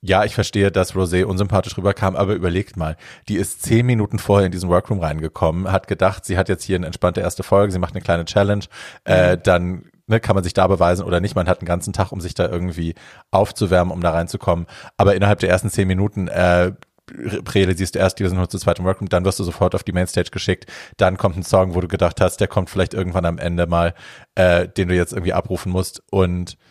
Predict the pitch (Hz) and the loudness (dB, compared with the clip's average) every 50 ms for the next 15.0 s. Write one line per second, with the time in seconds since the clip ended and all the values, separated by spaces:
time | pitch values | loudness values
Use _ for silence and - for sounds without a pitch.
0 | _ _ _ _ _ _ _ 107 107 101 120 - 127 117 - - 110 101 98 95 | _ _ _ _ _ _ _ 0 0 0 0 -2 -2 -4 -2 -2 0 0 2 4
1 | 101 101 101 87 - - - - - 104 95 95 85 85 101 98 101 - - 98 | 4 4 4 2 -2 -8 -12 -6 -4 -4 -4 -4 0 2 2 2 2 2 -2 -2
2 | 95 - - 92 87 - - 87 85 87 - - 87 92 90 - 98 90 82 85 | -4 0 -2 -2 -2 -2 0 2 2 2 2 0 -4 -4 -2 -2 -2 0 2 2
3 | 85 - - 87 85 87 85 - - _ - _ _ - - 117 101 - - - | 2 2 2 0 0 0 -2 -4 -14 _ -20 _ _ -2 -2 -2 -2 -2 0 2
4 | 98 92 110 110 - 104 95 95 - - 92 90 92 - - 90 85 85 85 - | 2 2 2 0 0 2 2 2 2 0 -2 -2 -2 -4 -2 -2 -2 -2 -4 -8
5 | _ _ _ _ - _ 90 87 - 87 85 82 82 - - - - - - 110 | _ _ _ _ -4 _ -2 0 2 2 2 2 -2 -4 -8 -18 -20 -6 -2 2
6 | 107 101 - - 98 85 - - 92 85 73 - - 80 71 76 - - - 82 | 2 4 4 2 0 0 -2 -2 -2 0 0 0 -2 -2 -4 -4 -6 -6 -8 -6
7 | - - - 65 69 - - 95 120 110 - - - - - 82 78 73 85 73 | -6 -6 -6 -6 -6 -4 0 0 0 0 0 -4 -4 -4 -2 -4 -2 -2 -2 2
8 | 85 87 90 92 85 85 85 80 - - - 85 82 87 87 92 95 - 104 104 | 2 2 2 2 0 -2 -4 -4 -4 -4 0 2 4 6 4 4 2 0 -4 -4
9 | 104 104 104 107 110 _ - 92 87 85 85 92 95 87 101 90 82 78 78 80 | -4 -4 -6 -6 -8 _ 2 4 4 4 4 4 2 0 2 0 0 2 0 2
10 | 76 87 90 92 95 90 82 80 - 95 80 78 - - 78 78 69 78 - - | 4 4 4 4 4 4 2 2 0 -4 -6 -6 -4 -2 -2 -2 -2 -2 -4 -2
11 | 78 85 80 - - - - - - 73 85 80 78 78 - - _ _ - 85 | -2 0 0 0 -2 -2 -12 -10 -4 0 0 2 2 0 -2 -4 _ _ -14 -14
12 | - - - 95 95 - - 87 - - - - - 80 - - - 78 78 80 | -14 -6 -4 -4 -2 0 -2 0 0 0 0 0 -2 -6 -6 -4 -2 0 0 0
13 | 76 76 73 - - - - 82 80 78 - 80 80 80 - - 80 80 78 73 | -2 -4 -6 -8 -8 -6 -4 -4 -4 -4 -6 -8 -10 -10 -10 -6 -6 -6 -4 -4
14 | 78 - - 80 - - 87 85 - - 82 73 73 73 73 76 76 76 76 | -6 -6 -6 -10 -4 -2 -2 -2 -2 -4 -6 -6 -6 -8 -6 -6 -6 -6 -8